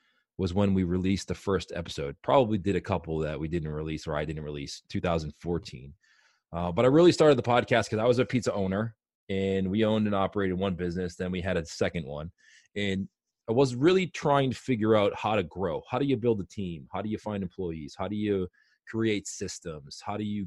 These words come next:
get to that third, fourth, fifth location? And I always listened to podcasts. I was never much of a reader. Uh, just didn't have the attention span to sit down and read. So when podcasts first came out, I was always drawn to listening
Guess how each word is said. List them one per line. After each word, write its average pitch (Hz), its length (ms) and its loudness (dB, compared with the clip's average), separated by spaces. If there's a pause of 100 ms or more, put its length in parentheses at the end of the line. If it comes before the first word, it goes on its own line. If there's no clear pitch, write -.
get 98 220 -4
to - 80 -12
that 85 240 -8
third, 87 360 -8
fourth, 87 480 -10
fifth 82 240 -10
location? 85 540 -8 (800)
And 107 220 0
I 92 100 -2
always 127 240 6
listened 117 240 -2
to 90 60 -6
podcasts. 85 480 -6 (560)
I - 20 -2
was 101 100 0
never 127 220 6
much 127 200 4
of 107 60 -2
a 113 60 2
reader. 101 480 -2 (500)
Uh, 80 200 -4
just 101 240 -4
didn't 110 160 -2
have 101 180 -2
the 95 120 -4
attention 90 440 -10
span 87 320 -10
to 80 80 -10
sit - 220 -12
down 82 160 -8
and 76 120 -14
read. 80 240 -10
So 78 280 -6 (160)
when 92 160 -4
podcasts 113 600 -6
first 98 320 -6
came 90 200 -8
out, 113 180 -2
I - 40 -12
was 92 180 -8
always 101 340 -2
drawn 90 400 -8
to - 140 -8
listening 85 420 -4